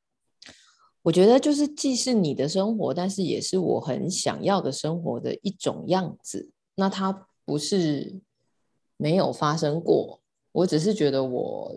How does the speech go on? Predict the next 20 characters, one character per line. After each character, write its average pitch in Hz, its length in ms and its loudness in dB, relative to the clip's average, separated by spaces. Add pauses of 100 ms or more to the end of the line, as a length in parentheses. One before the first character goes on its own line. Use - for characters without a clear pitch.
有 73 500 0 (540)
那 185 140 4
种 - 640 -6 (1160)
想 139 280 0
让 180 180 4
它 165 160 4
发 156 260 4
生 147 260 2
的 131 100 -2
那 131 120 -2
种 - 240 -8 (1000)
动 156 280 4
机 139 220 2
是 143 160 0
比 139 100 -4
较 135 120 6
强 - 340 -4
烈 139 240 2
的 - 100 -8
了。 - 240 -14